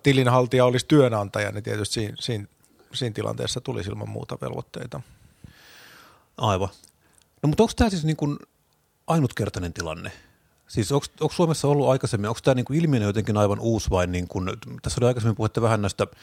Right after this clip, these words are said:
Speaker 2: rakennustyömiehistä, mutta niin kuin voisi kuvitella, että tämmönen jonkunlainen niin kuin puljaaminen ja ketkuilu ei nyt ole niin kuin ilmiönä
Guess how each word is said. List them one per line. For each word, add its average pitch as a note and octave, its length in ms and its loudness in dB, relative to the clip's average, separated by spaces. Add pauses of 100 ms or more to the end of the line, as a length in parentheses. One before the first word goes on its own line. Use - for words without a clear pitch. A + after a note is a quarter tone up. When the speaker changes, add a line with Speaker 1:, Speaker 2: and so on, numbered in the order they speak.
(380)
Speaker 2:
rakennustyömiehistä, G2+ 960 0
mutta F#2+ 260 -6
niin F#2 200 -4
kuin G2+ 280 -6
voisi A2 200 -2
kuvitella, G#2+ 380 0
että F2+ 100 -4
tämmönen G2 340 0
jonkunlainen G2 520 2
niin F2+ 120 -2
kuin G2 160 -2 (1040)
puljaaminen G#2+ 600 6
ja G#2 60 2
ketkuilu G#2 480 2
ei G2+ 100 4
nyt G2+ 160 0
ole G#2 100 4
niin G2+ 140 -2
kuin A#2+ 140 -2
ilmiönä G2 360 2